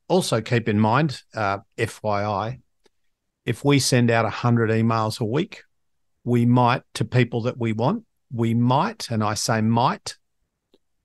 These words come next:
we might get fifteen responses and we might get eighty-five non-responses. Uh, so it's not for lack of trying. And of the, of the, uh,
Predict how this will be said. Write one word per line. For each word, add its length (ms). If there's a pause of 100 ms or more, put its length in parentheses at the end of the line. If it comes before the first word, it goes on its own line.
(140)
we 200
might 520 (100)
get 220
fifteen 520
responses 800 (300)
and 160
we 100
might 280
get 320 (680)
eighty-five 600 (120)
non-responses. 1160 (800)
Uh, 320
so 320
it's 180
not 240
for 100
lack 300
of 100
trying. 440
And 80
of 200
the, 340 (600)
of 260
the, 380
uh, 360